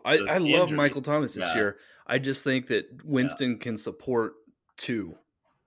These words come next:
Speaker 1: So I think
Speaker 2: Yeah.
Speaker 1: Olave and Michael Thomas are gonna feast this year. So I,
Speaker 2: Yep, yep, yep, yep.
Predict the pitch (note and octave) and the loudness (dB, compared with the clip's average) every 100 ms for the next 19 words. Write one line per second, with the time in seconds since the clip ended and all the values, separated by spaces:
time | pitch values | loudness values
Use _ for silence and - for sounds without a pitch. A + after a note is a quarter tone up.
0 | _ - A#2+ B2 B2 A2 - _ D#2+ F2+ | _ 0 0 2 0 -2 -12 _ -10 -4
1 | A#2 B2 B2 A#2+ A#2 A2 - G#2+ A2 A2+ | 0 2 4 4 4 0 -6 -6 -4 -2
2 | A2+ A2 - - G#2+ G#2+ A2 A2 G#2+ - | -4 -8 -14 -12 -10 -10 -8 -8 -8 -8
3 | G#2 G#2 - G2 F#2 - - C#2+ C#2+ - | -6 -6 -8 -10 -10 -12 -14 -14 -16 -18
4 | _ _ _ _ _ _ _ _ - B2 | _ _ _ _ _ _ _ _ -4 0
5 | A#2 A2 C3 C#2+ - - - - A1+ _ | 0 0 -4 -10 -20 -20 -20 -20 -20 _
6 | - | -20